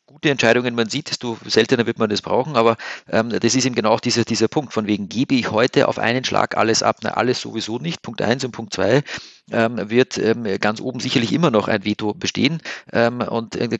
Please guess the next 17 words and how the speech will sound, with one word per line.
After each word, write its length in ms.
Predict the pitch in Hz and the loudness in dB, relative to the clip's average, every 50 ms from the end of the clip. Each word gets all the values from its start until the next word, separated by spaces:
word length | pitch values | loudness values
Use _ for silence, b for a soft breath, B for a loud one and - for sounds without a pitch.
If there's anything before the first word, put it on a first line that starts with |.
| - - - - | -6 -10 -12 -12
natürlich 380 | 151 139 - 117 - 151 139 - | -10 -8 -6 -4 -4 -4 0 2
kann 160 | - 107 110 | 0 2 2
ich 160 | 110 101 104 | 0 0 0
als 140 | 110 107 - | 0 0 0
Geschäftsführer, 680 | 98 90 107 113 - - 123 120 120 123 123 120 113 98 | 0 0 -2 -2 -2 -4 -4 2 4 4 4 2 0 -4
ähm, 200 | 90 104 117 113 | -6 -6 -6 -8
in 80 | 113 | -2
letzter 280 | 107 104 107 - - - | 0 0 2 2 -2 -4
Konsequenz 480 | - 117 113 104 113 - 120 117 - - | -4 -4 -4 -4 -2 -2 -2 -2 -2 -4
immer 320 | - 139 156 135 107 - | -4 0 0 0 2 2
alles 240 | 107 104 104 95 - | 2 2 4 2 2
abdrehen, 400 | - 101 - - 107 107 101 101 | 0 -2 -2 0 0 0 2 2
was 120 | 98 90 | -2 -2
ich 100 | 104 98 | -2 -4
möchte. 320 | 101 98 92 - - 101 98 B B B B B B B B _ | -4 -6 -6 -2 -4 -4 -4 B B B B B B B B _
Nur, 240 | 113 117 120 117 104 B B B B B B | -2 4 4 4 2 B B B B B B
ähm, 380 | - 113 113 113 110 113 113 110 | -6 -2 0 0 0 0 -4 -10